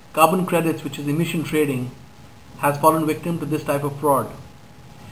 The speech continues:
And this will show up in transactions of small companies,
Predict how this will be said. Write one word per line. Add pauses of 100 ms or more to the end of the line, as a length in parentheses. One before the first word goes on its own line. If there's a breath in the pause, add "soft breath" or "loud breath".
(180 loud breath)
And
this
will
show
up
in
transactions
of
small
companies,